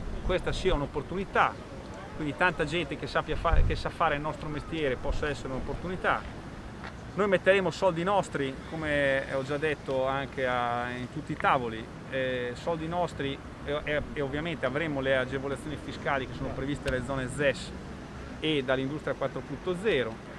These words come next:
ma non è per questo che veniamo qui, veniamo qui per investire sull'asset di tante persone che sanno fare il nostro lavoro.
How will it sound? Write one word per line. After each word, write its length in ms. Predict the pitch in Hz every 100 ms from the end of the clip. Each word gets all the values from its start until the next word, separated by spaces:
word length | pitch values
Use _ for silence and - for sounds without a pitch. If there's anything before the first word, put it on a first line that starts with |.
| - - -
ma 160 | 147 165
non 180 | 175 196
è 100 | 190
per 200 | - -
questo 300 | 156 139 135
che 100 | 131
veniamo 280 | 127 131 -
qui, 200 | 233 160
veniamo 300 | 127 160 208 -
qui 120 | 214
per 120 | 180
investire 500 | 175 180 185 175 185
sull'asset 800 | - 156 143 143 - 175 - 185
di 300 | 151 151 127
tante 260 | 170 175 160
persone 400 | - 180 175 185
che 80 | 156
sanno 180 | 147 139
fare 240 | - 135
il 60 | 135
nostro 320 | 131 - 135
lavoro. 440 | 120 107 107 -